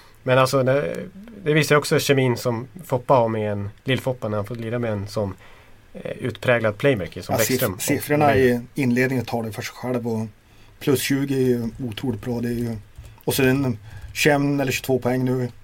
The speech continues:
Speaker 2: han gjort.
Speaker 1: Ja, precis.
Speaker 2: Men det är ju hur starkt som helst om rookie. Det är bara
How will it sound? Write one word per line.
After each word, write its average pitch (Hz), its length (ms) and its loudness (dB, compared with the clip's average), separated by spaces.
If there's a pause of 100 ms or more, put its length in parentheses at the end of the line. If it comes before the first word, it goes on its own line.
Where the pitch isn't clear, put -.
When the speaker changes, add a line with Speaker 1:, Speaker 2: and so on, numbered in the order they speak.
(280)
Speaker 2:
han 120 120 -6
gjort. 110 140 -6
Speaker 1:
Ja, 85 120 -8 (140)
precis. 98 360 -12 (380)
Speaker 2:
Men 131 100 -4
det 127 60 4
är 127 60 6
ju 123 200 4
hur 123 200 0
starkt 123 280 0
som 104 120 -4
helst 120 240 0
om 110 160 0
rookie. 120 280 -8
Det 123 140 -4
är 127 60 -4
bara 117 380 -6